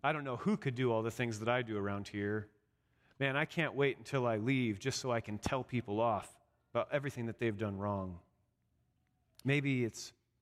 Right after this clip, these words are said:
a sense that everything depends on you. And then we lose sight of the communion of saints,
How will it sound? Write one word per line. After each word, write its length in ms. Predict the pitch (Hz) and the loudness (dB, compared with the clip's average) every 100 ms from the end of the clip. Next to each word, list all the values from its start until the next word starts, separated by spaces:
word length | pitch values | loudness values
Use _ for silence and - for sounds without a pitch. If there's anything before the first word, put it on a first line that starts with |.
| - | -6
a 80 | |
sense 300 | 120 131 123 | -4 -2 -2
that 280 | - 113 104 - | 0 0 0 -2
everything 400 | 131 147 101 101 | -2 -2 -4 -6
depends 340 | - 117 104 | -2 -2 -2
on 160 | 110 104 | -2 0
you. 300 | 107 98 90 _ _ _ _ _ _ _ _ _ _ _ _ | 0 0 -4 _ _ _ _ _ _ _ _ _ _ _ _
And 140 | 120 | -2
then 100 | 131 | 0
we 80 | 143 | 2
lose 260 | 123 139 127 | 2 2 2
sight 280 | - 156 117 | 0 0 0
of 80 | |
the 80 | 107 | -6
communion 460 | - 120 123 120 120 | -4 0 2 2 -2
of 100 | 117 | -4
saints, 540 | - 135 76 - - | -4 -4 -6 -12 -12